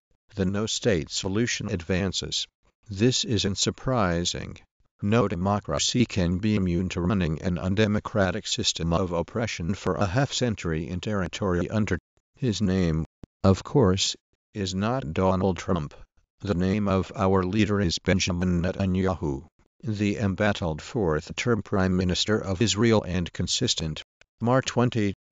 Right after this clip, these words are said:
twenty fifteen, Netanyahu changes stance on opposition to two-state solution. No harm for him to say that he is open to a two-state solution should it become viable. Trump should emulate James Baker,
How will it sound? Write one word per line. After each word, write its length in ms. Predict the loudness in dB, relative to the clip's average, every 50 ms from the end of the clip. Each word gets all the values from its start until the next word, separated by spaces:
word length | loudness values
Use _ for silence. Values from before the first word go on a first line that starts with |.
| -20 _ _ _ -10
twenty 340 | -6 -2 0 0 0 0 -2
fifteen, 640 | -2 -2 -2 -4 -4 -4 -6 -4 -2 0 0 0 0
Netanyahu 640 | 0 -2 0 0 0 0 2 2 2 2 0 0 -2
changes 760 | -2 -2 0 2 2 2 2 2 0 0 -2 -2 -2 -4 -8 -10 -8
stance 560 | -8 -8 -4 -2 0 0 0 0 -2 -2 -2
on 180 | -2 0 0 0
opposition 720 | 0 0 0 -2 -2 -2 -2 -2 -2 -2 -2 -2 -2 -2
to 140 | -2 -4 -4
two-state 600 | -4 -4 -4 -4 -2 0 2 2 2 0 -2 -4
solution. 680 | -6 -6 -4 -2 -2 0 -2 -2 -2 -4 -4 -4 -4 -6 _ _ -20 -20 _ _ -4
No 200 | -2 0 0 0
harm 400 | 0 -2 0 0 0 0 0 -2
for 220 | -2 -2 -2 0 0
him 160 | 0 -2 -2
to 100 | -2 -2
say 240 | -2 0 2 2 2
that 200 | 2 2 0 2
he 180 | 2 2 2
is 180 | 2 2 4 4
open 400 | 4 4 2 2 -2 -4 -4 -4
to 200 | -6 -6 -4 -4
a 80 | -4 -4
two-state 640 | -4 -4 -4 -4 -4 -2 0 0 2 0 0 -2 -4
solution 600 | -6 -4 -4 -2 0 0 0 0 -2 -2 -2 -2
should 260 | 0 2 2 2 2
it 160 | 2 0 0 -2
become 400 | -4 -4 -4 -4 -4 -2 -2 -2
viable. 580 | -2 -2 -2 -2 -2 -4 -4 -4 -4 -4 -6 -12 _ _ -20 _ _ _ -10
Trump 340 | -4 0 0 0 0 -2 -2
should 260 | 0 2 2 2 2
emulate 560 | 2 0 0 -2 -2 0 0 0 0 -2 -2
James 520 | -2 2 4 4 4 4 2 0 0 0
Baker, 560 | 0 2 2 2 2 0 0 0 0 0 -2